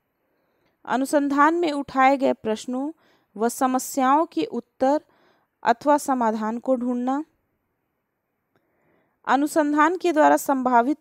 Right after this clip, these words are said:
त्रुटियों का नियंत्रण किया जाता है जिससे अनुसंधान के निष्कर्ष अधिक विश्वसनीय एवं वैध हों।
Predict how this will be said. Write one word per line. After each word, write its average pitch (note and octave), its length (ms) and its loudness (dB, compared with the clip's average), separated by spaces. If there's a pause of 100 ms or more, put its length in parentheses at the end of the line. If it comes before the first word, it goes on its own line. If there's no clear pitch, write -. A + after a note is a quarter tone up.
त्रुटियों B3+ 420 -4
का C#4 180 -2
नियंत्रण A3+ 500 -6
किया B3+ 180 -2
जाता A#3+ 200 -2
है B3 260 -2 (600)
जिससे D#4+ 380 -2
अनुसंधान C#4 600 0
के C#4 140 -4
निष्कर्ष B3+ 540 -4 (120)
अधिक C4 280 0
विश्वसनीय A#3 580 -8
एवं B3 240 -6 (480)
वैध G3+ 400 2
हों। F3+ 260 -6